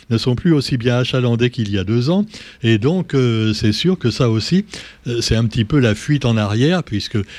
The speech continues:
moins il y aura de produits, moins il y aura de, de clients, et, euh, plus ils devront augmenter les prix pour s'en tirer. Donc c'est, c'est quand même assez compliqué.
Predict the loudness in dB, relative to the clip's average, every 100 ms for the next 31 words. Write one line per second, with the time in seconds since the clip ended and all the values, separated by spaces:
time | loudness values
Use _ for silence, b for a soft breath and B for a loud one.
0 | B -2 0 2 0 -2 -4 -2 0 0
1 | 0 0 2 0 0 -2 -2 -4 -4 -2
2 | -2 -4 -6 -6 -4 0 2 2 0 B
3 | B B B 2 2 0 0 0 -2 0
4 | 0 0 -2 -2 -2 -2 -4 -2 -2 0
5 | -2 0 0 0 0 0 0 -4 -2 -2
6 | 0 0 0 -2 B B -4 -2 0 0
7 | 0 -2 0 0 2 0 0 -2 -2 -2
8 | 0 2